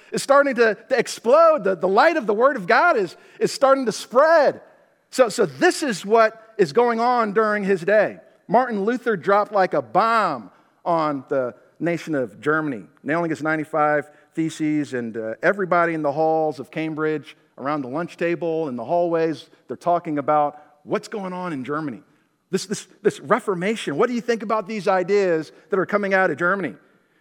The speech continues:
Could it be true that salvation is only by grace through faith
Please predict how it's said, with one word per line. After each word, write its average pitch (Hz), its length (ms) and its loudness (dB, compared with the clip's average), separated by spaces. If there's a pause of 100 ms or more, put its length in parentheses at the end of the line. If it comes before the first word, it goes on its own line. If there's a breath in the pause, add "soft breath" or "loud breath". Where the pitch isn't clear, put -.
Could 330 140 4
it 277 100 -4
be 277 120 0
true 302 560 -2 (320 soft breath)
that 190 120 0
salvation 254 560 2
is - 120 -8
only 294 300 0
by 233 200 0
grace 254 360 2
through 240 200 -8
faith 262 500 2